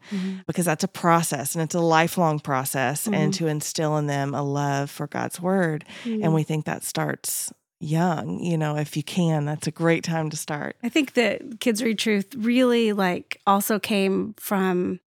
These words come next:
Speaker 1: our hearts as moms,
Speaker 3: Mm.
Speaker 1: you
Speaker 2: Yeah.
Speaker 1: know, just kind of asking, what do we wish our kids knew, or what do we wish that they had? And so it's been fun. Our kids are starting to get a little older.
Speaker 2: Mm-hmm.
Speaker 1: And, you know, even my oldest is old enough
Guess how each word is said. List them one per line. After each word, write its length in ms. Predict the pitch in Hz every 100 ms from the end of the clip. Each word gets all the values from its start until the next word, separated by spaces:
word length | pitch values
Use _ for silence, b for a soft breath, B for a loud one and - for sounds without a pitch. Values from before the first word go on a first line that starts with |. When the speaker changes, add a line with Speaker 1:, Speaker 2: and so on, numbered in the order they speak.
| _ -
Speaker 1:
our 180 | 220
hearts 320 | 208 196 202 226
as 120 | 208
moms, 520 | 202 214 202 196 -
Speaker 3:
Mm. 360 | - 226 208 202
Speaker 1:
you 120 | 240
Speaker 2:
Yeah. 180 | 156 208
Speaker 1:
know, 40 |
just 220 | 214 240 -
kind 180 | 254
of 80 | 226
asking, 540 | - 196 196 220 208 190
what 240 | 208 -
do 120 | 214
we 140 | 208 202
wish 300 | 190 180 -
our 100 | 170
kids 500 | - - 208 180 -
knew, 400 | 196 - - -
or 100 | 208
what 180 | 190 -
do 100 | 240
we 140 | 214 202
wish 240 | 196 180
that 160 | 202 190
they 160 | 196
had? 480 | 175 180 175 175 180
And 200 | 220 202
so 300 | 185 208 196 -
it's 160 | 233 202
been 240 | - 233
fun. 340 | 208 - 247 247
Our 160 | 208 202 -
kids 240 | 269 247
are 140 | 226 208
starting 640 | - - - 415 415 285
to 100 | 240
get 320 | 202 208 -
a 80 | 233
little 200 | 233 226 -
older. 600 | 277 330 254 202 190 190
Speaker 2:
Mm-hmm. 540 | 185 190 208 175 175
Speaker 1:
And, 340 | 214 214 208 220
you 80 | 220
know, 260 | 196 196
even 300 | 202 214 214
my 100 | 202
oldest 380 | 202 208 233 -
is 160 | 208 214
old 140 | 208
enough 280 | 202 180